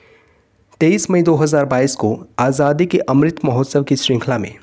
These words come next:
प्रदेश भर में स्वास्थ्य विभाग द्वारा राष्ट्रीय कृमि मुक्त सप्ताह की शुरुआत की गई है। जब एग्जाम को थोड़ा मुश्किल बनाना हो ना, तो इस प्रकार के क्वेश्चन पूछे जाते हैं कि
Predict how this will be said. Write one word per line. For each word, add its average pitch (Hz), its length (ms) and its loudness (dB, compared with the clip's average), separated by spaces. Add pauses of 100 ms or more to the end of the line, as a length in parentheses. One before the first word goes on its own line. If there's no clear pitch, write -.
(400)
प्रदेश 143 380 2
भर 147 160 0
में 147 140 2
स्वास्थ्य 135 420 -2
विभाग 123 380 0
द्वारा 107 420 -2 (320)
राष्ट्रीय 147 580 0
कृमि 165 400 0
मुक्त 147 260 0
सप्ताह 120 460 -4
की - 160 -6
शुरुआत 98 360 -4
की - 140 -8
गई - 180 -8
है। - 300 -14 (1300)
जब 143 140 0
एग्जाम 143 360 0
को 160 120 -2
थोड़ा 147 140 0
मुश्किल 143 360 -2
बनाना 127 300 0
हो 120 160 -4
ना, 147 160 -4
तो - 160 -4
इस 139 160 0
प्रकार 120 300 -4
के 143 100 -8
क्वेश्चन 123 320 -6
पूछे 101 280 -6
जाते 95 240 -6
हैं 98 100 -4
कि 110 280 -6